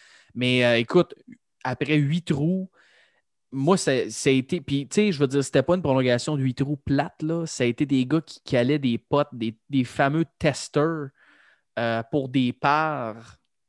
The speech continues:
Ça calait, mon ami, notre ami Kramer Ekak,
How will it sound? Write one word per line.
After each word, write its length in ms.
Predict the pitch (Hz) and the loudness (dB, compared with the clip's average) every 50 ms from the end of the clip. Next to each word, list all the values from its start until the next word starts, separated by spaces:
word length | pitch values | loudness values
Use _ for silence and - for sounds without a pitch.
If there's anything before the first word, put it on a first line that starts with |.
| _ _ _ _ _ _ _ _ | _ _ _ _ _ _ _ _
Ça 280 | - - - 127 117 - | -18 -8 -6 -6 -6 -6
calait, 480 | - - - 135 127 123 131 160 165 | -8 -4 0 0 2 2 2 0 0
mon 80 | 151 135 | 0 -2
ami, 320 | 123 120 127 143 160 160 | -2 -2 -2 -2 -2 -4
notre 320 | 151 131 123 117 - 127 127 | -2 -4 -4 -4 -4 -6 -4
ami 240 | 127 139 151 156 | -4 -4 -4 -6
Kramer 540 | - - - 139 139 143 147 147 147 160 165 - - | -6 -6 -4 0 0 0 0 0 -2 -2 -4 -4 -4
Ekak, 680 | 127 123 - - - 135 151 214 - _ - - - | -4 -6 -4 -4 -4 -4 -4 -6 -10 _ -20 -20 -20